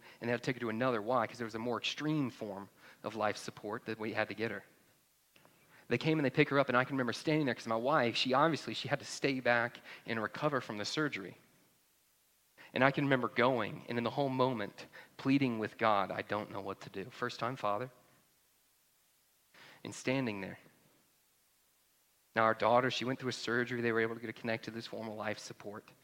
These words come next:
This life support machine in her hospital room, it was so big, it took up the entire space.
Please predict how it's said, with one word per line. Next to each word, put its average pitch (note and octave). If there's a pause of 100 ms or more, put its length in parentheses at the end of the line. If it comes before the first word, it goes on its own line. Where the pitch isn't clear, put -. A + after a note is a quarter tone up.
(460)
This C#3
life F3
support C#3+
machine C3
in A#2
her A#2
hospital D#3
room, B2
it A#2+
was B2
so F3
big, D#3 (140)
it -
took F3
up E3+ (140)
the B2+
entire D#3 (220)
space. -